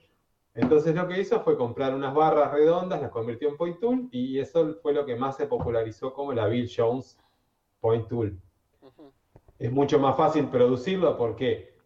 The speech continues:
Speaker 1: Porque hasta ese momento no había ningún, ningún fabricante de herramientas que estuviera fabricando en acero rápido barras triangulares, con las tres caras iguales. Bill Jones era tan cabeza dura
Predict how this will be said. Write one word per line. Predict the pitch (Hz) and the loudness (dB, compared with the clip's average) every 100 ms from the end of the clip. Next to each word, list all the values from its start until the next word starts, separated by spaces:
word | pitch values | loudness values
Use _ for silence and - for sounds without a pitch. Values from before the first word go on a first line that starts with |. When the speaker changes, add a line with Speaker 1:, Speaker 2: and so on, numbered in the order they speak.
| - | -10
Speaker 1:
Porque | 110 107 | -10 -6
hasta | 113 - 143 | -6 2 2
ese | 151 165 | 4 2
momento | 175 175 196 180 - | 0 0 -2 -2 -4
no | 160 127 | -2 -2
había | 120 143 135 | 0 -2 -2
ningún, | 131 135 135 143 170 175 165 120 120 | -4 -4 -4 -2 0 0 -4 -10 -14
ningún | 117 123 131 160 | -10 -8 -4 -6
fabricante | 156 147 139 135 - 165 139 123 110 | 0 0 2 -4 -2 -2 -2 -2 0
de | 113 | 0
herramientas | 113 123 135 151 165 160 190 | 0 0 -2 0 0 0 -4
que | 151 | -6
estuviera | - 120 123 127 | -10 -8 -4 -4
fabricando | 117 113 113 120 143 123 | -2 -2 -2 -2 -2 -2
en | 110 | -6
acero | 104 - 135 131 | -6 -6 -4 -4
rápido | 127 147 143 156 175 196 - _ | 0 0 0 -4 -2 -4 -6 _
barras | 117 - 139 127 | 0 0 2 -2
triangulares, | - 117 110 117 160 160 101 - _ - | -2 -2 -2 0 2 2 -2 -8 _ -20
con | - 113 | -8 -6
las | 113 | -4
tres | - 151 | -2 -2
caras | - 151 - | 0 0 0
iguales. | 120 131 156 117 104 - _ _ _ | -2 2 2 2 -4 -10 _ _ _
Bill | 123 147 143 | -6 -4 0
Jones | 170 160 139 | 0 2 0
era | 113 104 | -4 -2
tan | 139 139 | -4 -4
cabeza | 131 139 143 - | 0 0 0 0
dura | 170 180 175 190 | 0 -2 -2 -2